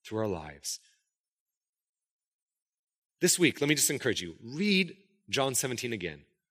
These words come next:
like, slowly, and meditate on Christ's prayer, and you will be well served. Pray, pray that Christ would be glorified, that your entire life,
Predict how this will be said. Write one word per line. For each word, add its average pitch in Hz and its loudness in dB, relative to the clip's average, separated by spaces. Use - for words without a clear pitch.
like, - -10
slowly, 127 2
and 113 -8
meditate 143 4
on 113 -2
Christ's 113 0
prayer, 95 -4
and 107 -8
you 127 -6
will 123 0
be 92 -8
well 123 0
served. - -4
Pray, 98 4
pray 123 -2
that 113 -4
Christ 147 4
would 135 2
be 120 -4
glorified, 101 0
that 92 -8
your 104 -6
entire 135 2
life, 101 0